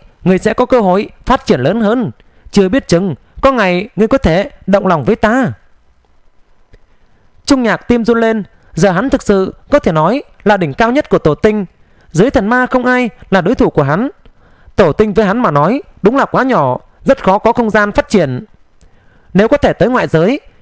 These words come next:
nơi có vùng đất rộng lớn hơn, gặp người giỏi hơn, chắc chắn hắn sẽ tiến bộ rất nhanh. Chỉ là khi hắn nhìn thấy Kiếm Môn Sơn, thấy đệ tử Kiếm Môn, thấy quân Tư Tà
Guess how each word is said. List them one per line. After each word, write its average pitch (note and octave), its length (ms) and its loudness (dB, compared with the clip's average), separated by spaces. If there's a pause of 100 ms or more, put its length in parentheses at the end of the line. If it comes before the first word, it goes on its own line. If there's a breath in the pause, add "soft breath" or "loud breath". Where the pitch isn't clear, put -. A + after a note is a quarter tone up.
(120)
nơi B3+ 180 2
có C#4+ 100 2
vùng G3 180 0
đất C#4 200 0
rộng F3+ 140 0
lớn G#3+ 140 0
hơn, A#3+ 240 0 (300 soft breath)
gặp G#3+ 160 2
người F#3 180 2
giỏi D3+ 160 0
hơn, G#3+ 260 0 (280)
chắc - 180 0
chắn G#3 260 0 (220 soft breath)
hắn A3+ 200 0
sẽ G#3+ 160 0
tiến B3+ 200 -2
bộ F#3+ 140 0
rất - 160 -2
nhanh. G3+ 280 -2 (420)
Chỉ G#3 120 2
là E3+ 260 0 (400 soft breath)
khi C4 200 0
hắn A3+ 140 -2
nhìn A#3+ 120 0
thấy F3 160 0
Kiếm A3 200 0
Môn B3+ 120 0
Sơn, A#3+ 300 0 (360 soft breath)
thấy B3+ 140 2
đệ C4 100 0
tử E3 220 0
Kiếm G#3+ 240 -2
Môn, A3+ 240 0 (240 soft breath)
thấy A3 100 2
quân C4 220 0
Tư C4+ 100 0
Tà E3 340 0